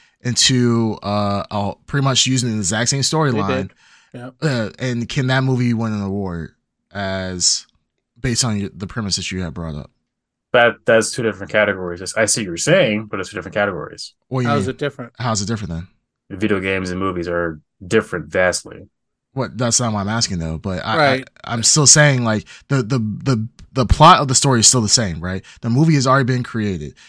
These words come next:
Speaker 1: Now a new movie has been created where now uh, with updated, as you said, four K graphics, so new, uh, C G I, different actors and so forth.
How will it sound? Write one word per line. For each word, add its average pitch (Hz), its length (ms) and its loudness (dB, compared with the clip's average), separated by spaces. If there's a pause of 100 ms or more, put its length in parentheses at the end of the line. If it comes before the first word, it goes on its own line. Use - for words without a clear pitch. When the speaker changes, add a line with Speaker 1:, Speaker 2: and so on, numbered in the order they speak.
(140)
Speaker 1:
Now 123 280 0
a 117 80 0
new 143 180 8
movie 151 460 8
has 120 240 -4
been 113 200 -4
created 107 340 -4
where 104 420 -6
now 120 560 0 (340)
uh, 104 160 -6
with 104 180 -4
updated, 117 520 -4
as 107 140 -4
you 120 60 -2
said, 117 260 2
four 98 220 -8
K 120 200 -4
graphics, 110 960 -2
so - 220 2
new, 117 500 -2
uh, 92 240 -10 (180)
C 143 260 2
G 123 240 2
I, 110 680 2 (140)
different 113 360 -8
actors 120 560 -2
and 107 120 -4
so 113 220 -2
forth. 107 380 -8